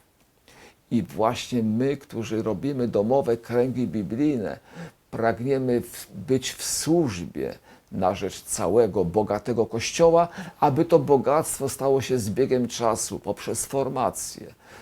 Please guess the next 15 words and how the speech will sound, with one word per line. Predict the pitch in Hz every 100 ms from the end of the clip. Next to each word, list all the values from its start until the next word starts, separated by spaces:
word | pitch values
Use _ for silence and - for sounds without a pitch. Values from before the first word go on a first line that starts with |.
| -
spotkania | - - 143 - - 143 143 110
różnego | 95 101 101 92 82
rodzaju, | 82 - 82 65 58 - _ - - _
miejscem | - 98 101 113 113 - 104 95 - _
obfitości. | 110 107 - - - _ 71 67 - - - - - _ _ _ - _ _ _ _ _ _ _ _ - - - _ _
I | 104
właśnie | 90 120 151 - 131
tenże | - 131 151 127 113
faraon, | 113 - 120 113 107 76 58 50 50 _ - - -
który | _ 117 107
właśnie | 95 117 - 107
zaprosił | 117 107 123 135 131 - 101
Józefa | 101 98 85 107 - 92
do | 87 90 -
współpracy, | - - - - 80 - 104 120 110 - -